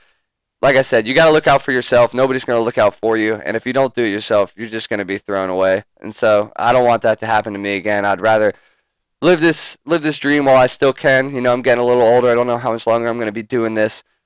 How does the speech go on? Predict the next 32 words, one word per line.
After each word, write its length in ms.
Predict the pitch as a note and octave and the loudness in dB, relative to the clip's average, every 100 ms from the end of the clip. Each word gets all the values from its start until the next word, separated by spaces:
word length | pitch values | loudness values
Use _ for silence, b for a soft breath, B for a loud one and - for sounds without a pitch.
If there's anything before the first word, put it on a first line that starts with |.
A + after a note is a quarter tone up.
| _ - | _ -4
Uh, 200 | G#2+ A2 | 0 2
so 220 | - C3+ | 2 2
I 40 | |
wanna 200 | C3+ C#3 | 4 2
win 160 | C3+ C3+ | 2 0
as 120 | B2 | 0
much 200 | B2 A#2+ | -2 -2
as 80 | A2 | -2
I 80 | A2 | -4
can 300 | - A2+ G#2+ | -2 -4 -4
before 280 | G2+ - A2 | -8 -4 -4
this 180 | G#2 - | -4 0
ride 240 | G2+ G2 | 0 2
ends. 360 | G2 F#2 F2+ - | 0 -4 -10 -14
And 160 | G#2+ G#2+ | -8 -4
I 60 | |
hope 140 | C3 A2+ | -4 -2
you 60 | |
guys 220 | A#2 A#2 | -2 0
understand 400 | C#3 A#2+ - A#2+ | -2 -4 -2 -2
my 100 | A#2 | 0
decision 480 | A2 - B2 A#2 A2 b b b _ | -2 -2 -4 -4 -8 b b b _
and, 240 | - A#2 A2+ | -2 0 2
uh, 320 | G#2 G2+ A2 - | 4 4 0 -8
mine 240 | B2 D3 D3+ | 0 2 2
and 120 | B2+ | 2
Dylan's 280 | C#3 C3 G#2 | 2 0 -4
decision. 440 | A2 A#2+ A2 G2+ | -6 -6 -4 -6
It's 160 | G#2+ - | -6 -2
not 140 | A#2 | -2
just 180 | G#2+ - | -2 -6
mine. 360 | G2+ F2+ G2 | -2 -2 -4